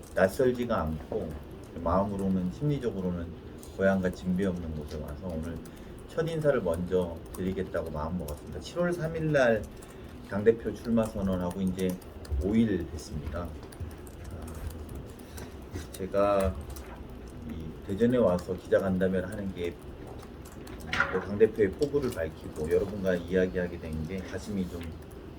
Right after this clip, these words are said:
뭉클합니다. 십사 년 전입니다.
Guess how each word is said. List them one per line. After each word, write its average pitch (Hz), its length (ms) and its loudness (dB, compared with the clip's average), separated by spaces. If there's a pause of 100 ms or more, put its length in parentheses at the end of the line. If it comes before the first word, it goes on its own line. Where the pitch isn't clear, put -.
뭉클합니다. 80 800 -4 (1200)
십사 175 460 -2
년 185 300 10
전입니다. 98 600 2